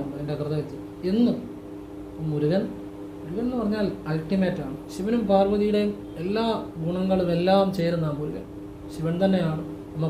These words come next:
പാർവതി ദേവി തന്നെയാണ്, ശിവശക്തിയാണ് മുരുകൻ. അപ്പം ഭഗവാനുള്ള ആ ഒരു, ഭഗവാൻ എന്ന് പറഞ്ഞാൽ, ഭഗവാനെക്കുറിച്ച് പറയാൻ എനിക്ക് വാക്കുകളില്ല. ഈ എന്നെ ഈ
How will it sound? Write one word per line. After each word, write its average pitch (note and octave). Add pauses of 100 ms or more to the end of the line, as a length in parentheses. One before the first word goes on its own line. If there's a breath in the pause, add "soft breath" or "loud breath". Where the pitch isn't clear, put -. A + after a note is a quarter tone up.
പാർവതി E3+
ദേവി F#3+
തന്നെയാണ്, D#3+ (640)
ശിവശക്തിയാണ് F3+ (840)
മുരുകൻ. C#3+ (260)
അപ്പം D3
ഭഗവാനുള്ള F#3+
ആ F#3+
ഒരു, G3 (800)
ഭഗവാൻ E3
എന്ന് A3+
പറഞ്ഞാൽ, G#3
ഭഗവാനെക്കുറിച്ച് G#3
പറയാൻ G3
എനിക്ക് G3+
വാക്കുകളില്ല. F#3+ (1500)
ഈ A3
എന്നെ A3+ (520)
ഈ G#3